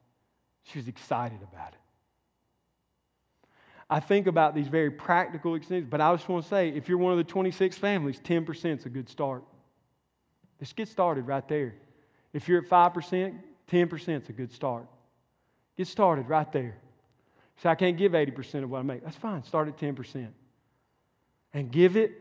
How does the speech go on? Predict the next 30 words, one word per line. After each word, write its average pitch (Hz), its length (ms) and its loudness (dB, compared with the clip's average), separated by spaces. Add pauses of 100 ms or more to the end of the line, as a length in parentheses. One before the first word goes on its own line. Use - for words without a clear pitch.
(160)
with 151 140 -2
a 139 40 -2
hilariously 185 920 2 (260)
giving, 175 580 4 (320)
generous 170 680 0 (140)
spirit. 156 680 -6 (960)
And 123 180 -8
God 135 220 0
will 135 100 -8
be 147 140 -6
honored. 139 320 -10 (720)
And 120 160 -10
your 143 100 -8
eye 143 220 -2
will 156 140 -2
be 143 120 -4
focused 175 500 -4
better. 117 300 -10 (480)
And 120 120 -10
your 113 80 -10
soul 147 260 -2
will 120 100 -8
be 110 120 -14
safe. 104 340 -16 (1800)
Second 175 320 4
application, 135 520 -4
we 147 100 -2
need 151 280 0
to 143 120 -2
then 143 300 0